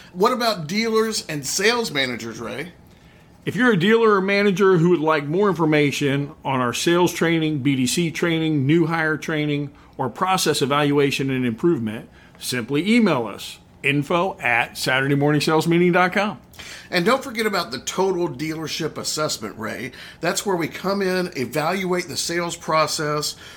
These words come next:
Speaker 1: look at the lead flow. I mean, if you've got leads that you're not handling properly, we can help.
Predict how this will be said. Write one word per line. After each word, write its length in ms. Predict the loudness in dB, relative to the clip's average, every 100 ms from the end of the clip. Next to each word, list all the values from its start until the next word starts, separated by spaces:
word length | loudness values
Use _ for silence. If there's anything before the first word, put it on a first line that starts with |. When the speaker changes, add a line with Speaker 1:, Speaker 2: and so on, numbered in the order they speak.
| -12
Speaker 1:
look 300 | -2 -2 0
at 240 | -6 -8 -8
the 80 |
lead 380 | -6 -2 -2 -4
flow. 520 | -4 0 2 2 -2 -4
I 60 |
mean, 140 | -6 -4
if 140 | -6
you've 160 | -6 -2
got 340 | -2 -2 -4 -12 -18 -2
leads 480 | 0 0 -2 -4
that 140 | -6 -6
you're 160 | -4
not 320 | -2 0 -2 -2
handling 480 | -2 -2 -2 -4
properly, 720 | 0 2 2 -2 -10 -12 -12 -18 -20 -14 -2
we 120 | 0
can 200 | 0 0
help. 340 | 0 -2 -8